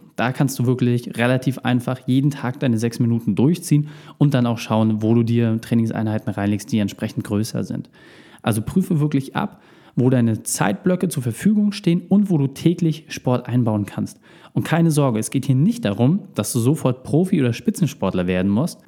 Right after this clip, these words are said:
Jedoch ist es deine Pflicht, dich selber fit zu halten und auf deinen Körper zu achten.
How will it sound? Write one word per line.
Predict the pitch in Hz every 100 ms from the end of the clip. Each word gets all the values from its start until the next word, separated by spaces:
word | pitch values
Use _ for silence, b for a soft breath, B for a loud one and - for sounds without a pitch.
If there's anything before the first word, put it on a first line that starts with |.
| - -
Jedoch | 120 113 151 160
ist | 139
es | -
deine | 117 110
Pflicht, | - - 151 202 - B B B B B _
dich | 113
selber | 123 110 104
fit | - 208
zu | - 170
halten | 151 156 165 160 -
und | 175 196
auf | 151
deinen | - 127
Körper | - 139 123
zu | -
achten. | 107 104 -